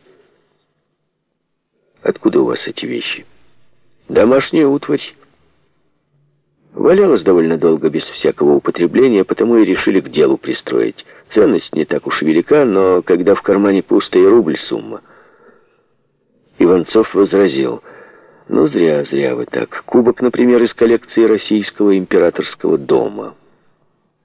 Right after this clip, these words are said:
Изделие старых немецких мастеров. А статуэтки — работа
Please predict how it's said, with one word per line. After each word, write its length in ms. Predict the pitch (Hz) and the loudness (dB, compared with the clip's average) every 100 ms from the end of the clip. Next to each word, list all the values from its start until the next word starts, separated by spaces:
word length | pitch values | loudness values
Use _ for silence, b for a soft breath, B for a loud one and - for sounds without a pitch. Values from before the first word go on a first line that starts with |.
| _ _ _ _ _ _ _ _ _ _ - | _ _ _ _ _ _ _ _ _ _ -2
Изделие 480 | 85 - 98 90 82 | -2 2 2 2 0
старых 500 | - 123 151 135 - | 0 2 2 0 -2
немецких 640 | 80 82 - - - - | -2 -2 -4 -8 -8 -8
мастеров. 580 | 76 - - - 57 - - _ _ _ _ _ _ _ _ _ _ _ _ _ _ _ _ - | -10 -6 -6 -6 -10 -14 -20 _ _ _ _ _ _ _ _ _ _ _ _ _ _ _ _ -2
А 180 | 69 76 | 0 0
статуэтки — 580 | - 120 180 190 - 98 | 0 0 2 2 0 2
работа 640 | 92 135 156 120 107 | 2 2 2 0 0